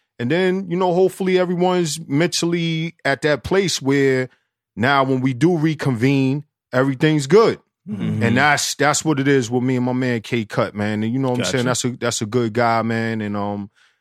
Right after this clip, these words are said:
Speaker 1: I hated that I had to do that to him, you know what I'm saying? But he was definitely part of that fold. So
Speaker 2: Right.
Speaker 1: I had to throw the whole shit under there, man. And shout
Speaker 2: Right.
Speaker 1: out to Mikey D, you know what I'm saying?
Speaker 2: Word.
Speaker 1: 'Cause Mike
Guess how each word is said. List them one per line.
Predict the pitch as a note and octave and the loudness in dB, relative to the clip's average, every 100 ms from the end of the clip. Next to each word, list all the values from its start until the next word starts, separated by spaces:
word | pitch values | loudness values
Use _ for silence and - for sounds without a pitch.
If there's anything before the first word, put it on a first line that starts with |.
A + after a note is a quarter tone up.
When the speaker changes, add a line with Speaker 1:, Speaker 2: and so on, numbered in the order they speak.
| _ - | _ -2
Speaker 1:
I | A#2 | 0
hated | C3+ D#3 C3+ A#2 | 2 4 2 2
that | C3 B2+ | 2 2
I | B2+ | 2
had | D3 C3 A#2 | 2 2 2
to | B2 A#2 - _ - | 0 0 -4 _ -4
do | C3 C#3 | 0 2
that | C3 A#2 | 2 0
to | B2 | -2
him, | A#2 D#3+ C3 C3 _ | 2 2 2 -2 _
you | A#2 | -2
know | B2+ | -2
what | B2+ | -2
I'm | |
saying? | - B2+ B2 | -2 -2 0
But | A2 A2 | 2 0
he | B2 | 0
was | B2+ A2 | -4 -2
definitely | B2+ A#2 B2 A#2 | -2 -2 -6 -4
part | B2+ A#2+ | -2 0
of | A2+ | 0
that | A#2 A#2 | -2 -2
fold. | - D3 C#3 A#2+ | 0 2 2 0
So | - A2+ G#2+ G#2 _ - | -2 -2 -2 -6 _ -12
Speaker 2:
Right. | F3+ B2+ | -4 2
Speaker 1:
I | |
had | D3 G#2+ | 2 0
to | |
throw | G2+ B2 | -2 0
the | B2 | 0
whole | B2+ C3+ | 2 0
shit | A#2+ - E3 | 0 -2 0
under | D3 B2 | -2 -2
there, | A2+ A2 G2+ | -2 -2 -4
man. | A2 A#2 | -4 -4
And | G#2+ D#3+ F#3 | -2 0 2
shout | G#2+ | 2
Speaker 2:
Right. | E3 | 2
Speaker 1:
out | C#3 B2+ | 2 2
to | B2 | 0
Mikey | C3+ A2+ A2+ | -2 -2 -6
D, | G2+ G#2+ E2 F2 | -6 -6 -6 -6
you | G2+ | -4
know | A2 | -2
what | A2+ | -2
I'm | |
saying? | - B2+ G#2 | -4 -2 -2
Speaker 2:
Word. | F#2 | -2
Speaker 1:
'Cause | F#2 | -4
Mike | A2 B2 | -2 -2